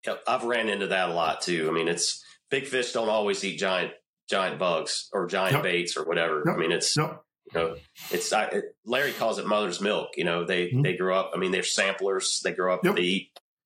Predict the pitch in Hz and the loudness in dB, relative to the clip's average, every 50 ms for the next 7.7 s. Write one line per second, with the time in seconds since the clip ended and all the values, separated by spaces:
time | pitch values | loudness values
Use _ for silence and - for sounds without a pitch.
0 | _ _ - 113 - - 92 90 98 101 101 98 98 92 90 87 92 90 87 - | _ _ -2 -2 -2 -2 -2 0 0 2 2 2 0 -2 -2 -2 -2 -2 0 -2
1 | - - 95 98 98 95 98 98 95 92 87 87 - - - - - 90 87 - | -2 0 2 2 2 2 2 2 2 2 2 2 0 0 -2 -2 0 -2 0 0
2 | - - - - 92 98 98 95 92 90 90 90 90 90 92 92 92 90 - - | 0 -2 -2 -2 -2 -2 0 0 0 0 0 0 0 0 0 0 0 -2 -4 -8
3 | _ _ _ _ _ _ - 90 92 92 92 92 95 95 95 95 92 87 90 - | _ _ _ _ _ _ -4 -2 0 0 2 2 2 2 2 2 0 0 0 0
4 | 82 98 - - - - 101 95 90 - 104 98 90 95 90 101 98 95 85 - | 0 0 0 0 2 2 2 2 2 0 0 0 0 0 0 0 0 -2 -2 -2
5 | - 110 113 113 - - 90 90 90 87 87 90 85 - - 76 82 80 - - | 0 0 0 0 -2 -2 -2 0 0 0 0 0 -2 -2 -2 -2 -2 -2 -2 0
6 | - 110 101 - - - - 87 87 87 87 87 - - - - - - - - | 2 2 2 0 -2 -4 -4 -2 0 0 -2 -2 -8 -16 -18 -18 -18 -20 -10 -4
7 | - 90 90 95 92 - 202 196 185 170 165 - - | -2 0 0 0 -2 0 0 0 0 0 -2 -6 -12